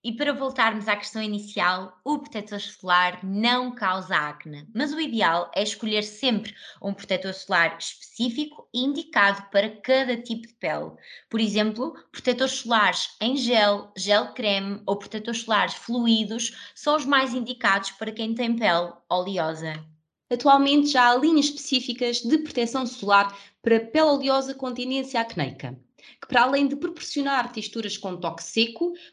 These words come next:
Speaker 2: contém tecnologias específicas para matificar e controlar a oleosidade característica deste tipo de pele.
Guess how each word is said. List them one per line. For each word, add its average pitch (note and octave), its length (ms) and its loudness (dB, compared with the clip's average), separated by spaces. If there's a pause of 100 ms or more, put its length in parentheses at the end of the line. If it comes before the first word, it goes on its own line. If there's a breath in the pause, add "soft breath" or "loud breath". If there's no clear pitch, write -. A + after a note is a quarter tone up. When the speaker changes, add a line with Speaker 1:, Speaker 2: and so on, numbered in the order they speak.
Speaker 2:
contém C#4+ 500 2
tecnologias C#4+ 760 4
específicas D4+ 800 2
para B3 280 0
matificar C#4+ 880 2
e F4 100 4
controlar A#3+ 680 2
a C4+ 100 4
oleosidade G#3+ 680 2 (100)
característica A#3+ 1120 -2
deste A3+ 280 -6
tipo A#3 220 -4
de - 100 -20
pele. C3 260 -4